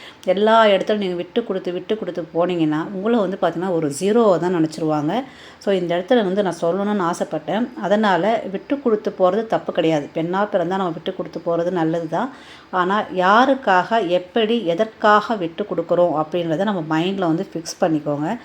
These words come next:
அது மட்டும் இல்லாம பார்த்தீங்கன்னா, ஒரு சில பெண்கள் சொல்லலாம், நான் ஒரு ஷார்ட் கூட பார்த்தேன், ஒரு டாக்டர் சொல்லியிருக்காங்க,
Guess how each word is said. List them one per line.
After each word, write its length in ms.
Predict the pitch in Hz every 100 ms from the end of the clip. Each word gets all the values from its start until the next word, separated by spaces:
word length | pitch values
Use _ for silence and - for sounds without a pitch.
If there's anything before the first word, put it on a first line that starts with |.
| - - -
அது 200 | 196 220
மட்டும் 240 | 240 233
இல்லாம 220 | 220 185 190
பார்த்தீங்கன்னா, 320 | 170 185 196
ஒரு 140 | 180 196
சில 200 | 247 208
பெண்கள் 360 | - 180 202
சொல்லலாம், 600 | 208 175 165 151 185 233 - - - - - - - -
நான் 160 | 196 202
ஒரு 120 | 185
ஷார்ட் 340 | - 185 202
கூட 160 | 190 185
பார்த்தேன், 360 | 175 160 -
ஒரு 160 | 180 165
டாக்டர் 380 | 160 180 202 180
சொல்லியிருக்காங்க, 480 | 170 160 156 151 147